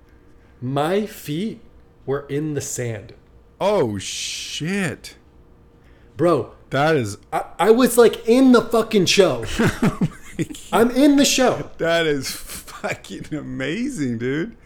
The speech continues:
Speaker 1: Like,
Speaker 2: Are you
Speaker 1: the, like,
Speaker 2: serious?
Speaker 1: I, like, before the show officially started, actors were, like, playing with the space and in character,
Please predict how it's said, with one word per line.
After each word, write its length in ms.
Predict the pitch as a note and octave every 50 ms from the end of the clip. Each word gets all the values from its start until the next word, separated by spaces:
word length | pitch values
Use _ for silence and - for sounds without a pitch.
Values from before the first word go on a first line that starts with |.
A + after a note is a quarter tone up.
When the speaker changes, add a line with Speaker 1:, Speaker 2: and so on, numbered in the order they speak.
| - -
Speaker 1:
Like, 260 | D3+ F3+ F#3 F3+ - -
Speaker 2:
Are 80 | C#3
you 80 | E3 -
Speaker 1:
the, 60 | F#3
like, 160 | F#3 F#3 F3 F#3
Speaker 2:
serious? 560 | G3+ D#4+ F4 F#4 F#4+ G4 G4+ G4 E3 - -
Speaker 1:
I, 40 | E3+
like, 400 | F3 - - - - - - A#2
before 380 | D#3+ F#3 - - F#3+ G3+ A3
the 120 | A3+ A3 -
show 220 | - - G3+ G3+
officially 540 | F3+ - - - F3 F3 - - G3 F3 E3+
started, 640 | - - - C#3+ C#3+ D3+ D#3+ F3+ G3 G3+ G3+ G3+ - - - - -
actors 460 | - C#3+ D3+ D#3 - - F3 E3+ D3+ B2+
were, 100 | D3 C#3
like, 300 | C3+ C3+ B2+ B2 - - - - - - - - _ - - -
playing 460 | - - D3+ D3+ D#3 D#3+ D#3 D3 C#3
with 200 | C3+ D3+ D3+ -
the 80 | - D3
space 520 | - - - - C3+ B2+ C3 E3 - - -
and 240 | - C#3 C3 C3+ -
in 260 | D#3+ D#3 D#3+ E3 E3+ E3
character, 880 | - - - C#3 B2+ C#3 D3+ D3+ - - - F#3 G3 G#3 G#3 G3+ -